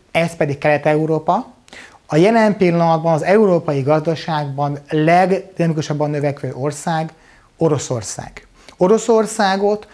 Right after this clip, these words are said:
a mai naptól hivatalosan tudjuk regisztrálni. Mai nappal jött fel a back office-ba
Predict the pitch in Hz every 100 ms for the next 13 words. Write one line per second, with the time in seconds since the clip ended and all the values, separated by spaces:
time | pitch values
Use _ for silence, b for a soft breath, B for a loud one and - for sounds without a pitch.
0 | B - 165 185 220 220 190 180 180 -
1 | 156 180 175 156 160 151 147 165 143 143
2 | 139 135 143 - 156 151 170 226 240 B
3 | B 175 214 196 180 190 - 175 165 160
4 | 160 131 151 170 156 175 160 175 180